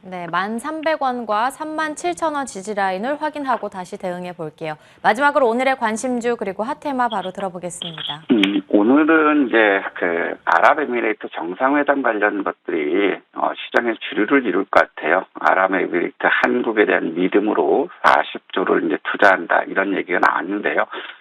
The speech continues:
Speaker 2: 요 기사 내용을 보면 원전이라든가 우주라든가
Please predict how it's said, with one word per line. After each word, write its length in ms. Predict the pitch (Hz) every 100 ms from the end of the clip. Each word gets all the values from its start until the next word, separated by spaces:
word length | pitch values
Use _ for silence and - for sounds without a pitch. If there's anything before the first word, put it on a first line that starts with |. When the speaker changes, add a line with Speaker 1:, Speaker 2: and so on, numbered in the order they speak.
| _ -
Speaker 2:
요 120 | 139 -
기사 320 | - - 139
내용을 340 | 135 107 131
보면 560 | 143 82 98 113 113 117 _
원전이라든가 1300 | 85 90 98 98 107 101 95 - 87 87 113 131 147 _ -
우주라든가 1120 | 87 90 95 95 95 95 92 82 - 104